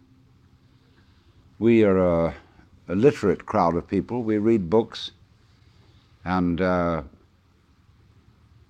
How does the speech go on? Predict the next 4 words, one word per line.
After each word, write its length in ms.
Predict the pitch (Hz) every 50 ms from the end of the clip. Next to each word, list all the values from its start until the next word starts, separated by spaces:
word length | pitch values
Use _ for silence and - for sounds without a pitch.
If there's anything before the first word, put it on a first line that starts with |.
| _ _ _ _ _ _ - - - -
are 140 | 87 104 98
very 300 | 95 127 135 135 131 123
much 520 | 123 127 127 117 - - - - - - - _ _ _ _ _ _ _ _ _ _ _ _ _ _ _ _ _ _ _ _ _ _
influenced 920 | 127 147 160 156 - - - 101 87 69 58 - - - - - - -